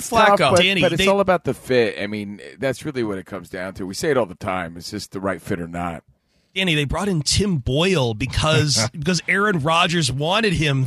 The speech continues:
Speaker 3: there.
Speaker 2: Simeon and Boyle and all these people. You're right. And, and Flacco never up for consideration.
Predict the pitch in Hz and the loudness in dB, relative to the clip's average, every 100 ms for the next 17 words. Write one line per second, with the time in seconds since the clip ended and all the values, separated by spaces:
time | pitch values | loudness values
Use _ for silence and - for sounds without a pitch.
0 | - 185 - - - - - - - 240 | -2 -4 -4 -8 -12 -14 -10 -2 4 4
1 | 262 262 262 226 165 143 226 247 240 214 | 6 4 4 2 0 4 4 6 4 2
2 | 240 285 302 - 339 208 180 208 156 165 | 2 4 2 0 2 4 6 6 4 4
3 | 175 160 - 208 220 190 160 160 180 180 | 2 0 4 4 6 2 2 2 2 2
4 | 160 175 160 147 156 147 139 147 | 2 -2 -2 -2 2 4 4 2